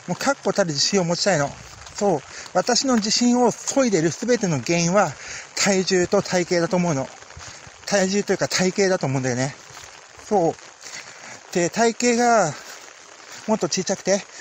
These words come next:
着れる服も、お化粧も、ファッションも、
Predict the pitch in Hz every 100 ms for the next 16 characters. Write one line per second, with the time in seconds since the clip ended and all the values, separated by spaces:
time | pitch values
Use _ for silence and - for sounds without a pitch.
0 | - - 175 185 196 165 185 226 196 196
1 | 196 151 - - - - 160 185 170 196
2 | 190 190 214 175 - - - - - -
3 | - - - 208 202 - 147 160